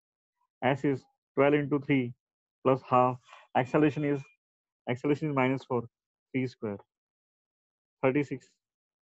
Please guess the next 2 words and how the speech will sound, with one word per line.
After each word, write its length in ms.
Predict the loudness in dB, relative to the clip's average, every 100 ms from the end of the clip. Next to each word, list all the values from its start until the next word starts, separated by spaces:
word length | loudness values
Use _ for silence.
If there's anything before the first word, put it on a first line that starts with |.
| _ _ _ _ _ _ _ _ _ _ _ _ _ _ _ -4
minus 360 | 0 2 0 -2
eighteen 220 | -4 -12